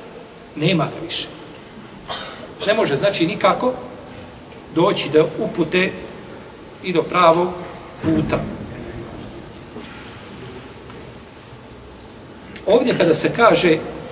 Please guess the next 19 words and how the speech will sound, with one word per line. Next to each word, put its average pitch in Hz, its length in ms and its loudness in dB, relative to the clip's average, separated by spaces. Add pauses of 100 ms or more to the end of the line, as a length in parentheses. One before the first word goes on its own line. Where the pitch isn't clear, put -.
(840)
ovo 185 180 2
je 160 120 2
poslanik 165 460 0
opisao 170 580 0
vladare 131 580 2 (1160)
od, 139 80 -10 (400)
koji 147 120 -6
će 156 80 -4
doći 160 220 -4
pod - 140 -10 (180)
kraj 156 240 4
Dunjaluka, 131 680 -2
da 127 60 -6
će - 160 -2
biti, 131 320 -8
e, 147 40 -6 (680)
bosonogi 147 560 4
i 127 120 -2
goli 220 320 6